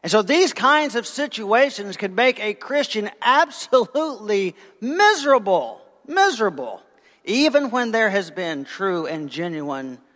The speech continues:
repentance. Can a c-, child of God have those kinds of regrets? Absolutely. I mean, a child of God can have these kind of regrets. It spends sometimes weeks and months and years and decades.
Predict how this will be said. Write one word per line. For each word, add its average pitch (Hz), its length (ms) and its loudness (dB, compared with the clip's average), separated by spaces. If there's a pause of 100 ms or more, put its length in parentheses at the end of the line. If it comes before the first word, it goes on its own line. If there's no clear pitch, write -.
(260)
repentance. 135 800 -6 (2250)
Can 185 160 -4
a 156 60 -6
c-, - 340 -16
child 208 340 2
of 208 120 -10
God 175 300 2
have 175 360 0
those 170 240 -2
kinds 190 320 -4
of 190 60 -10
regrets? - 440 -2
Absolutely. 233 960 -4 (320)
I 240 60 0
mean, 254 100 0
a 240 60 2
child 330 320 4
of 247 80 -16
God 302 260 6
can 254 100 -4
have 269 220 2
these 277 180 -8
kind 269 160 2
of 262 60 -6
regrets. 254 540 2
It 233 80 -8
spends 233 500 -2 (200)
sometimes 233 540 0
weeks 277 520 -2
and 220 120 -2
months 269 420 4
and 226 140 -2
years 269 360 2
and 214 340 -2
decades. 185 880 0